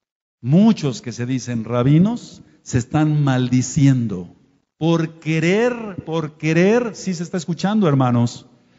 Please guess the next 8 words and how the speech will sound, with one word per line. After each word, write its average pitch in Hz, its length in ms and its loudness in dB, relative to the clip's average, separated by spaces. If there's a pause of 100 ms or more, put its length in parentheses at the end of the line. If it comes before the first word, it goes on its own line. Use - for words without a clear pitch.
(300)
por 170 280 4
querer 202 800 4
imitar 180 1080 -2
a 151 200 -4
la 143 240 0
casa 180 300 -4
de 139 80 2
Judá, 101 460 -6